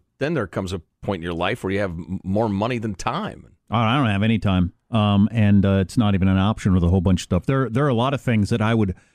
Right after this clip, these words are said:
Speaker 2: I would absolutely rather do than pay somebody to do. But
Speaker 1: Mm-hmm.
Speaker 2: the time just doesn't exist.
Speaker 1: Right.
Speaker 2: It's not a, "I'd rather watch the ball game than pay to, than mow my lawn." I, I, no, I'm not watching a ball game. Um, so,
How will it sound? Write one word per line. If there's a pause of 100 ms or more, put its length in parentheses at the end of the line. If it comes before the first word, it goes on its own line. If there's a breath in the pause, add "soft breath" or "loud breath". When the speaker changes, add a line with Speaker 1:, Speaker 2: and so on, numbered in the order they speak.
(300 soft breath)
Speaker 2:
I
would
absolutely
rather
do
than
pay
somebody
to
do.
But
Speaker 1:
Mm-hmm.
Speaker 2:
the
time
just
doesn't
exist.
Speaker 1:
Right. (140)
Speaker 2:
It's
not
a, (220 loud breath)
"I'd
rather
watch
the
ball
game
than
pay
to,
than
mow
my
lawn." (140)
I,
I,
no, (120)
I'm
not
watching
a
ball
game. (680)
Um,
so,